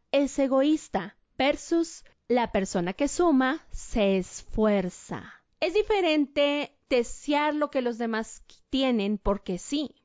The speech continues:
porque lo quiero y porque me encanta y no puede ser que él lo tenga y yo no, no se lo merece, lo odio y todos esos pensamientos negativos que llegan con el egoísmo y la envidia.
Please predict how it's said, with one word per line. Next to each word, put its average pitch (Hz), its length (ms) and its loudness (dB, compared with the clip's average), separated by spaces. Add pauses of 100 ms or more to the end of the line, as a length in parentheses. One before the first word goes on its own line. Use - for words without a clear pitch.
(100)
porque - 260 -8
lo 160 140 -8
quiero 262 520 -2
y 180 80 -4
porque 185 240 -8
me 180 60 -6
encanta 208 640 -6
y 190 60 -6
no 190 100 -6
puede 185 180 -8
ser 196 380 -4
que 190 180 -6
él 190 120 0
lo 180 100 -2
tenga 208 600 -2
y 190 100 0
yo 190 160 -2
no, 220 560 0
no 233 120 0
se 226 200 -4
lo 220 120 -2
merece, 220 760 -2
lo 226 200 2
odio 220 760 0
y 196 180 -6
todos 208 520 0
esos 247 220 -4
pensamientos 226 720 -2
negativos 196 800 -4
que 185 160 -6
llegan 185 400 -2
con 190 180 -4
el 170 120 -4
egoísmo 208 580 -2
y 202 60 0
la 202 100 -2
envidia. 208 600 0